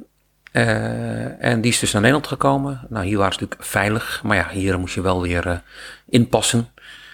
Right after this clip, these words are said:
Hè, met je rijst en je, en je dunne kleren en je, nou ja, je andere met, eh, gewoontes. En die is hier verpleegster geworden, eh,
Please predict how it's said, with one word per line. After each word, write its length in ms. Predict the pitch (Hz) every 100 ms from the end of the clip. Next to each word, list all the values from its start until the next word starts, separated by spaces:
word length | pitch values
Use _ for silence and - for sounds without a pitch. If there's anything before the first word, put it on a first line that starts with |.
| -
Hè, 120 | - 123
met 140 | 113
je 80 | 104
rijst 440 | 98 98 98 -
en 100 | 110
je, 300 | 92 92 90 92
en 80 | 117
je 80 | 95
dunne 180 | 95 95
kleren 480 | 98 95 92 95
en 120 | 107 90
je, 320 | 90 90 87 - - - - - - - -
nou 160 | - 87
ja, 60 |
je 60 | 85
andere 240 | 107 90
met, 220 | 90 90 -
eh, 280 | 101 90 90
gewoontes. 800 | 87 - 92 90 123 - - - _ - - - -
En 60 |
die 100 | -
is 60 | 131
hier 140 | 156
verpleegster 440 | 151 131 143 165 165
geworden, 500 | 156 151 156 156 -
eh, 720 | 135 135 135 131 131 123 127